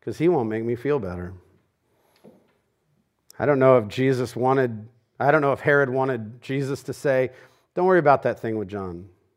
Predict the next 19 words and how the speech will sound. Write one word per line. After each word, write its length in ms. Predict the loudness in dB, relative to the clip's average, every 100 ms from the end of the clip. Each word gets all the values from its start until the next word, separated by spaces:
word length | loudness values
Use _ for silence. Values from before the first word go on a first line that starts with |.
| _ _ _ _ _ _ _
I 60 | 2
don't 160 | 4
know 100 | 4
if 80 | 2
he 100 | 2
wanted 280 | 0 2 2
an 80 | 0
explanation. 840 | -4 -6 -6 -4 -6 -8 -16 -16 _ _ _ _ _
I 120 | 0
don't 100 | 4
know 100 | 4
what 200 | 6 6
it 80 | 6
was. 520 | 8 8 8 0 -18 _ _ _ _ _ _ _ _ _ _ _
But 100 | -6
whatever 340 | 0 4 4
the 80 | 2
questions 560 | 0 2 2 0 -8 -6
were, 460 | -4 -4 -6 -12